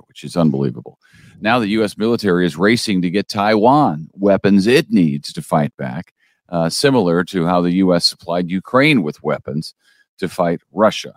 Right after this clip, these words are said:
So it's gonna be a lot more expense for the United States. Uh, and, uh, making the situation dicier even is President Biden's recent pledge to consider using U S troops to defend Taiwan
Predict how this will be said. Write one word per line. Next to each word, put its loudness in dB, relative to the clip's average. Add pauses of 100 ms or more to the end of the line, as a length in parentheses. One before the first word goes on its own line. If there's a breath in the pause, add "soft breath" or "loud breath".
So -8
it's -12
gonna -6
be -2
a 2
lot 0
more 2
expense -2 (600 soft breath)
for -2
the 2
United 0
States. -4 (640)
Uh, -2
and, 0
uh, 0
making 0
the -6
situation 0 (220)
dicier -2
even 0
is -2
President 0
Biden's 2
recent -2
pledge 0
to -14
consider -2
using 0
U 2
S -4
troops 0 (420)
to -4
defend -2 (320)
Taiwan -2